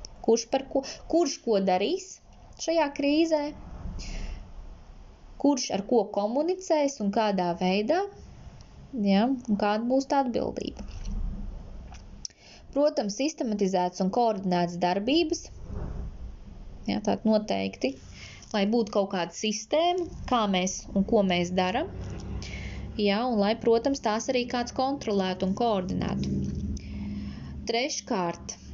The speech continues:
organizācijas darbinieku informētība un darbība atbilstoši krīzes vadības plānam. Nu, darbinieku informētība, jā,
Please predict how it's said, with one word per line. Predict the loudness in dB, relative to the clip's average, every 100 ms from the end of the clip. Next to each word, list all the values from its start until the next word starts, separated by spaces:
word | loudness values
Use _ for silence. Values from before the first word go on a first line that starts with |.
| -10 0
organizācijas | 2 2 2 0 0 -2 0 -2 0
darbinieku | 0 2 4 4 4 4
informētība | 2 2 0 2 2 2 4 4 6
un | 4
darbība | 4 2 2 2 4 4
atbilstoši | 4 2 2 0 0
krīzes | 2 2 0 0
vadības | 2 4 2 -2
plānam. | -2 0 0 0 0 -2 -6 -18 -16 -16 -14 -16 -18 -4
Nu, | 2 4
darbinieku | 6 4 4 4 4 2 2
informētība, | 0 2 2 4 4 2 -2 4
jā, | 4